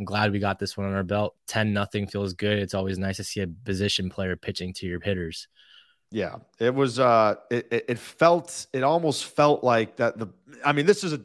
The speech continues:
Speaker 2: we'll, we'll get into it, chat, and wel-, welcome everyone to the post-game show. A D H E saying, "Fuck it all, blow it up." Yep, that's, that's how Padre fans are feeling right now, Nick. I mean,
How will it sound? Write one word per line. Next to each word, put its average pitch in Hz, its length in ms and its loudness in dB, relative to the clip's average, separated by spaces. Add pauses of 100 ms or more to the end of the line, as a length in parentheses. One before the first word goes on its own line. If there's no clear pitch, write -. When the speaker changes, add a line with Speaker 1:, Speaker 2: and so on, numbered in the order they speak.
(100)
Speaker 2:
we'll, 147 220 -4
we'll 160 160 0
get 135 160 4
into 101 240 0
it, 98 100 -6
chat, 101 340 0
and 113 120 -4
wel-, 127 160 2
welcome 131 260 4
everyone 127 240 -2
to 123 80 -4
the 117 80 -4
post-game 123 540 0
show. 131 240 4
A 131 100 6
D 131 80 2
H 123 160 -2
E 131 80 2
saying, 120 240 -2
"Fuck 127 300 2
it 123 40 0
all, 123 160 4
blow 123 360 2
it 117 60 0
up." 123 260 4
Yep, 127 260 4
that's, 123 240 4
that's 123 340 2
how 127 260 4
Padre 139 360 0
fans 139 300 -6
are 123 40 0
feeling 147 280 4
right 120 160 4
now, 117 160 6
Nick. 117 260 -2
I 123 80 2
mean, 127 220 0